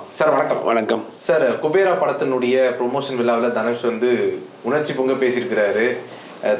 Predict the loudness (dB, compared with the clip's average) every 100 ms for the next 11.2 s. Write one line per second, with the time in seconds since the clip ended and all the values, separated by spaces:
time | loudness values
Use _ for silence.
0 | 0 0 0 0 0 0 0 2 2 2
1 | 0 -2 -2 0 2 2 2 0 2 2
2 | 2 2 2 2 2 -2 -2 2 2 4
3 | 2 2 0 0 0 2 2 2 2 0
4 | 2 0 2 -2 -6 -16 -8 0 2 4
5 | 4 4 2 2 2 0 -2 -2 -4 -6
6 | -12 -4 0 0 0 2 4 4 4 4
7 | 4 4 2 2 2 4 4 2 2 2
8 | 2 2 2 2 2 2 2 2 2 2
9 | 2 2 2 2 2 2 2 2 2 0
10 | 0 0 2 0 0 -2 -2 -2 -2 -2
11 | -2